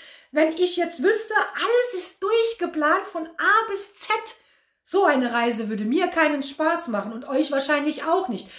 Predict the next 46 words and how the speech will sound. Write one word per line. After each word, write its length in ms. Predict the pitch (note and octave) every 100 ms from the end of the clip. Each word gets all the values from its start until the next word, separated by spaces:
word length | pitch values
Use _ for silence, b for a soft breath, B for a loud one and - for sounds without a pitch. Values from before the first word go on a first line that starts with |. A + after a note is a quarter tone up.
| B
Stellt 300 | - D#4 F#4+
euch 200 | C#4 C4+ -
vor, 180 | F4+ G4+
ihr 100 | E4+
hättet 280 | D#4 E4 E4+
immer 280 | F4 F#4+
jemanden, 520 | E4 F4+ F#4 F#4 F#4 E4 B -
der 100 | E4+
minutiös 720 | F#4 A#4 A4+ - G4+ G#4 A4 F4+
alles 240 | G4 -
durchplant, 320 | G4+ G4 C#4
der 80 | C4
sagt, 260 | D4 D4 E4+
„Dann 220 | A4 G4+
müssen 160 | F#4+
wir 80 | C#4+
da 100 | E4+
sein, 320 | F#4+ A4 A4
dann 200 | E4 E4
müssen 160 | D#4+ D#4+
wir 80 | C#4+
da 160 | D#4
sein, 260 | F#4+ G#4 G4
dann 120 | D#4
müssen 160 | D4+ C#4+
wir 80 | C#4+
das 220 | F4 G4+
machen, 200 | G#4+ G4
dann 120 | D4+
müssen 160 | C#4+ C#4
wir 80 |
jenes 280 | C#4 G4 G4+
machen 180 | F#4+ F4 B B D#4
und 100 | D#4
dann 120 | E4+
müssen 180 | E4+ D#4
wir 80 |
hier 240 | D4+ A4 F#4+
auch 120 | G#4+
noch 100 | F4
und 100 | D#4+
das 180 | E4+ F4+
müssen 160 | G4+
wir 100 | G4+
machen.“ 280 | F#4+ G4 G4 B B B B _
Puh, 540 | F#4 C5+ F4+ G#3 D#3+